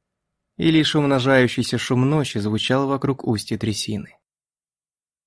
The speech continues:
Тела в тот же день вынесло на берег неподалеку. Помимо зияющего огнестрельного ранения в месте, где шея перерастала в грудь,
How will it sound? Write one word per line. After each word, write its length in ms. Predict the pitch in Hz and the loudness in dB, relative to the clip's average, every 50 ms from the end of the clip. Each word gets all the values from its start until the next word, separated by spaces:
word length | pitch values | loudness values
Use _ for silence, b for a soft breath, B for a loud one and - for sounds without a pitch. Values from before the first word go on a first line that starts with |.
| _ _ _ _ _ _ _ _ _ _ _ _ _ _ _ _ _ _ _ _ _ _ _ _ _ _ _ _ _ _ _ _ _ _ _ _ _ _ _ _ _ _ _ _ _ _ _ _ _ _ _ _ _ _ _ _ _ _ _ _ _ _ _ _ _ _ _ _ | _ _ _ _ _ _ _ _ _ _ _ _ _ _ _ _ _ _ _ _ _ _ _ _ _ _ _ _ _ _ _ _ _ _ _ _ _ _ _ _ _ _ _ _ _ _ _ _ _ _ _ _ _ _ _ _ _ _ _ _ _ _ _ _ _ _ _ _
Тела 340 | - - 165 165 165 160 151 | -4 0 2 4 4 4 2
в 80 | 135 - | 2 2
тот 200 | - 147 143 123 | 0 0 2 4
же 120 | 123 123 | 4 2
день 260 | 120 131 143 139 127 | 4 4 4 4 4
вынесло 360 | 117 120 113 113 104 - - 117 | 4 4 4 2 2 0 0 0
на 160 | 113 110 110 | 2 2 2
берег 320 | 107 113 113 107 101 - | 2 2 2 2 0 0
неподалеку. 600 | 110 101 - 107 104 107 101 101 101 - - - - _ _ _ _ _ _ _ _ _ _ _ _ _ _ _ _ _ | -2 -2 0 0 0 0 0 -2 -4 -6 -12 -20 -20 _ _ _ _ _ _ _ _ _ _ _ _ _ _ _ _ _
Помимо 400 | - 180 175 170 170 160 156 156 | 0 2 2 4 4 4 4 4
зияющего 680 | 143 131 147 143 139 139 135 131 120 - - 123 123 117 | 4 2 2 2 4 4 4 4 2 2 0 0 0 0
огнестрельного 720 | - 127 117 123 123 - - - 135 127 120 120 117 117 | 0 2 2 2 2 0 2 2 4 4 4 4 4 4
ранения 520 | 117 117 120 131 156 156 143 123 107 104 104 | 4 4 4 2 2 0 0 -2 -2 -2 0
в 60 | 104 | 2
месте, 340 | 110 110 104 101 - - 101 | 2 2 2 0 -4 -4 -4
где 280 | 107 104 107 107 104 | -4 0 0 0 0
шея 300 | 98 - - 113 104 104 | 0 0 0 2 2 0
перерастала 640 | 104 - 110 107 104 107 101 - - 117 110 107 104 | 0 -2 -2 0 0 0 0 -2 -2 -2 -2 -2 -2
в 80 | 107 | -2
грудь, 360 | 107 127 143 151 147 - - | 0 0 0 0 -2 -6 -14